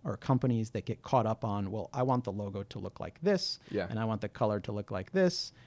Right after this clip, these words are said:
Speaker 1: and, you know, here's a tagline that I thought was clever." It's not effective.
Speaker 2: Yeah.
Speaker 1: <laughs>
Speaker 2: Well, it's interesting because we, we put a lot of energy into, into the Level brand, and it, and it evolved over time. And what I found was that it really not only informs your,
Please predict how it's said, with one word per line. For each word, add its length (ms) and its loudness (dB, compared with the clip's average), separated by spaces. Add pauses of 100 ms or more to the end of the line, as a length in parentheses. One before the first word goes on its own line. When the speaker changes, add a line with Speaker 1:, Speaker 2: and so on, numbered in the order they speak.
(180)
Speaker 1:
and, 160 -2
you 60 -2
know, 80 -4
here's 300 4
a 40 0
tagline 440 2
that 100 2
I 60 2
thought 240 0
was 120 -8
clever." 540 4 (600)
It's 200 -4
not 140 6
effective. 440 0 (160)
Speaker 2:
Yeah. 160 0 (240)
Speaker 1:
<laughs> 220 -2
Speaker 2:
Well, 240 4 (320)
it's 160 0
interesting 480 0
because 540 -2 (200)
we, 180 4
we 200 2
put 260 0
a 40 4
lot 240 6
of 100 0
energy 380 -2
into, 320 -4 (260)
into 200 -2
the 100 -2
Level 320 2
brand, 340 -4
and 140 -4
it, 120 -6
and 140 0
it 80 2
evolved 460 2
over 180 -4
time. 380 -4
And 100 -4
what 140 0
I 120 4
found 360 -4
was 160 -2
that 140 -2
it 80 -2
really 440 2 (500)
not 220 0
only 220 2
informs 640 -2
your, 200 -2